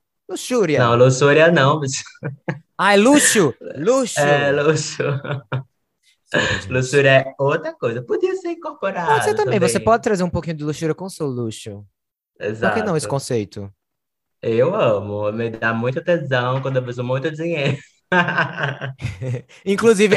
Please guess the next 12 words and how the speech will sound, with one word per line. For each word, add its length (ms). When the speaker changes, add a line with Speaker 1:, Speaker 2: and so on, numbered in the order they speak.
Speaker 1:
Ella 200
Vaday, 500
gente, 360
ela 240
é 80
a 80
Rosé 800
do 180
U 220
K. 440
<laughs> 300
Speaker 2:
Aham. 1040